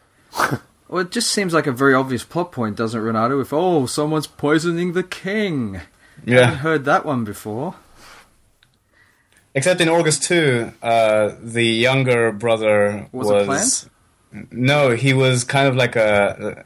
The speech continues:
Speaker 2: um, like a mentally retarded guy, but it turned out that he was just acting to be mentally retarded while he poisoned everyone else. And then when he became king, he, king, he just killed everyone else.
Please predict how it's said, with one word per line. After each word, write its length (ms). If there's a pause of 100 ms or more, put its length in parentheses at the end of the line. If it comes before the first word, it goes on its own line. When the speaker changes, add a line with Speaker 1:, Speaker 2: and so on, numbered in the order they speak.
Speaker 2:
um, 680 (140)
like 240
a 60
mentally 400
retarded 720
guy, 380 (580)
but 160
it 80
turned 240
out 120
that 100
he 80
was 120
just 200
acting 340
to 80
be 140
mentally 400
retarded 260
while 220
he 100
poisoned 400
everyone 220
else. 280 (840)
And 100
then 120
when 160
he 100
became 320
king, 340
he, 240
king, 280
he 120
just 320
killed 220
everyone 240
else. 180